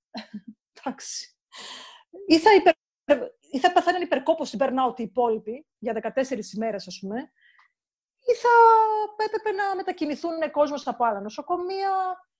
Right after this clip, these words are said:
Δηλαδή, είμαστε όχι οριακά, κάτι χειρότερο από οριακά, ας πούμε. Ειδικά στην μονάδα παιδών που έγινε αυτό το πράγμα, δηλαδή μετακινήθηκαν άνθρωποι από την ήδη υπάρχουσα μονάδα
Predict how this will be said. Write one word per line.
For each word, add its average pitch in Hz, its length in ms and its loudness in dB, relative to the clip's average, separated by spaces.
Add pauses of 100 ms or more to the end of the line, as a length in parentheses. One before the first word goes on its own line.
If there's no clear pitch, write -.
(320)
Δηλαδή, 311 300 0
είμαστε 415 460 -4 (440)
όχι 311 340 2
οριακά, 262 720 0 (300)
κάτι 359 200 2
χειρότερο 359 480 0
από 240 180 -2
οριακά, 202 440 -6
ας 185 200 -14
πούμε. 190 260 -18
Ειδικά 240 380 2
στην 370 300 0
μονάδα 277 400 2
παιδών 254 320 0
που 247 100 0
έγινε 262 380 2
αυτό 208 120 -10
το 196 80 -10
πράγμα, 202 200 -6
δηλαδή 220 180 -4
μετακινήθηκαν 240 760 -4
άνθρωποι 247 500 -2
από 208 180 -4
την 208 380 -6
ήδη 262 240 -2
υπάρχουσα 262 460 0
μονάδα 220 480 0